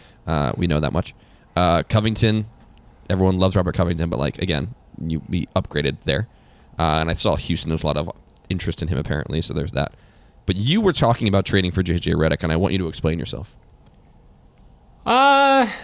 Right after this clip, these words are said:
Speaker 2: what do I have to explain? What, what do you
Speaker 1: Wow,
Speaker 2: feel like?
Speaker 1: great, great opening.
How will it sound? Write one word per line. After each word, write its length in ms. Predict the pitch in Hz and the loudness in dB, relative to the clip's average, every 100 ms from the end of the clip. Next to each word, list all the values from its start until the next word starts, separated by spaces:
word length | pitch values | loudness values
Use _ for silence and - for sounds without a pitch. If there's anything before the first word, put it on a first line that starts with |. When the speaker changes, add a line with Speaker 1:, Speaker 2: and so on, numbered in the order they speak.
| - | 2
Speaker 2:
what 180 | 202 226 | 6 8
do 100 | 220 | 6
I 60 | |
have 100 | 202 | 4
to 80 | - | 2
explain? 480 | 170 - 131 95 87 - - - - - | 0 2 2 2 -2 -10 -20 -20 -16 -6
What, 140 | 67 | -2
what 100 | 127 | 2
do 60 | 139 | 4
you 60 | |
Speaker 1:
Wow, 100 | 120 | 4
Speaker 2:
feel 100 | 107 | 4
like? 140 | 117 107 | 2 2
Speaker 1:
great, 300 | 110 120 - | 2 2 2
great 240 | 110 120 | 4 6
opening. 420 | 110 117 92 80 | 6 4 2 0